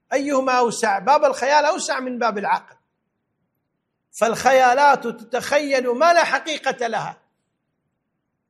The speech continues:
فربما أن الإنسان يتخيل شيئا لا يمكن وجوده أصلا،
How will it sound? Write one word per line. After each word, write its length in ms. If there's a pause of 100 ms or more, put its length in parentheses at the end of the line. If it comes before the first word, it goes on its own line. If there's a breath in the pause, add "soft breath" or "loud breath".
(380)
فربما 680
أن 120
الإنسان 440
يتخيل 760
شيئا 260
لا 260
يمكن 460
وجوده 680
أصلا، 220